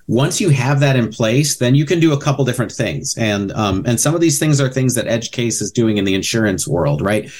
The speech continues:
One is check on the health of a, of a process. And this is something that a lot of industries have, right? Quality management processes and whatnot. I mean, even in, in safety critical industries, you can go in and make sure that, you know, uh, an iso two six two six two process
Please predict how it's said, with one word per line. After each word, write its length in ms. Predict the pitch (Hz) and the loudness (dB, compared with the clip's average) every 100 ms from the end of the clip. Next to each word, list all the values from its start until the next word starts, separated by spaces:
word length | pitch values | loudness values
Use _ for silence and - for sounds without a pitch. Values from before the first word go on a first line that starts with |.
| - | -14
One 320 | - 139 175 165 | -2 0 2 2
is 580 | 131 113 110 107 - - _ | 0 0 0 0 -4 -14 _
check 260 | - 147 147 | -2 0 2
on 140 | 156 | 2
the 60 | 135 | 2
health 300 | 127 123 120 | 0 -2 -2
of 80 | 107 | -4
a, 180 | 104 | -2
of 100 | 104 | -2
a 60 | 98 | -4
process. 600 | - 92 85 73 71 - | -4 -4 -2 -4 -4 -2
And 160 | 107 131 | 0 0
this 140 | 143 | 0
is 100 | 139 | 0
something 260 | 151 139 127 | 2 2 2
that 120 | 104 | 0
a 40 | |
lot 320 | 95 92 107 | 0 0 0
of 220 | 110 104 - - - - | 0 -2 -8 -20 -10 -4
industries 520 | 110 104 - 101 80 | -2 -2 -2 -2 -2
have, 420 | 92 85 76 71 | -4 -4 -4 -4
right? 240 | 85 85 | -2 -4
Quality 440 | - 101 98 95 90 | -4 -4 -2 -2 -2
management 440 | 90 90 85 76 | -2 -2 -4 -6
processes 600 | - 85 87 82 78 82 | -6 -4 -4 -4 -4 -4
and 120 | 76 80 | -4 -2
whatnot. 480 | 82 78 85 85 - - - | -2 -2 -2 -4 -8 -16 -4
I 100 | 127 | 0
mean, 220 | 120 117 | 2 0
even 340 | 131 131 135 123 | 2 2 2 0
in, 160 | 113 | 0
in 160 | 113 110 | 0 -2
safety 380 | - 117 110 - | 0 -2 -2 -4
critical 380 | 151 151 113 | -2 -2 -2
industries, 680 | 101 98 - 104 95 92 - - - | 0 -2 0 2 2 0 -4 -10 0
you 180 | 117 | 2
can 140 | 120 117 | 2 2
go 200 | 113 110 | 2 2
in 80 | 104 | 0
and 140 | 95 | 0
make 220 | 104 101 | 0 -2
sure 280 | - 113 101 | -2 0 0
that, 300 | 95 92 71 - - _ | 0 -2 -6 -16 -20 _
you 100 | 110 | -4
know, 140 | 95 87 | -2 -4
uh, 320 | 101 95 90 | -4 -2 -2
an 80 | 90 | -2
iso 400 | 107 110 110 - | -2 -2 -2 0
two 140 | 110 | 0
six 200 | - - | 0 -4
two 140 | - | -4
six 220 | 95 90 - | -4 -4 -2
two 160 | 110 | -4
process 680 | - 98 95 - 92 87 | -2 -4 -2 -2 -2 -2